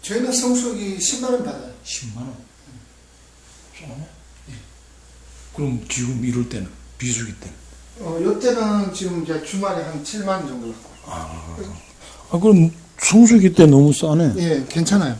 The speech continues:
Speaker 1: 일단 이렇게.
Speaker 2: 그죠? 앞에 이렇게 테크도 있고. 어, 뭐
Speaker 1: 요, 요쪽하고 요쪽 방이 두 개예요.
Speaker 2: 예, 고기 구워 먹을 수 있게끔
Speaker 1: 예, 예,
Speaker 2: 이렇게
Speaker 1: 그렇죠.
Speaker 2: 다
Speaker 1: 여기는
Speaker 2: 이렇게
Speaker 1: 이제
Speaker 2: 테크도 있고.
Speaker 1: 여기는 이제 밖에,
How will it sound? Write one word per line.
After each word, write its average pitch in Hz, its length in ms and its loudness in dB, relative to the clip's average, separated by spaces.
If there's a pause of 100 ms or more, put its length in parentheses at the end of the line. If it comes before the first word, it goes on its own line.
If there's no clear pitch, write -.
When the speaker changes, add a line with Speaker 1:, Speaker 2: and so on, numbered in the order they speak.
(160)
Speaker 1:
일단 156 400 -6
이렇게. 160 300 -8
Speaker 2:
그죠? 127 360 -6 (640)
앞에 135 260 2
이렇게 127 220 -2
테크도 - 680 -2
있고. - 240 6 (840)
어, 139 320 -6
뭐 202 180 0
Speaker 1:
요, 226 140 -8
요쪽하고 208 580 -4
요쪽 180 220 -4
방이 196 280 0
두 190 120 -6
개예요. 156 200 0 (280)
Speaker 2:
예, 113 220 -4 (100)
고기 190 220 4
구워 170 220 2
먹을 151 200 4
수 143 140 -4
있게끔 131 320 -6
Speaker 1:
예, 127 60 -2
예, 123 100 0
Speaker 2:
이렇게 - 200 -8
Speaker 1:
그렇죠. 113 320 -6 (600)
Speaker 2:
다 - 120 -2
Speaker 1:
여기는 220 280 -6
Speaker 2:
이렇게 165 60 -8
Speaker 1:
이제 170 120 -8
Speaker 2:
테크도 110 200 -8
있고. - 280 -16 (320)
Speaker 1:
여기는 233 300 0
이제 170 140 -6
밖에, 202 320 -2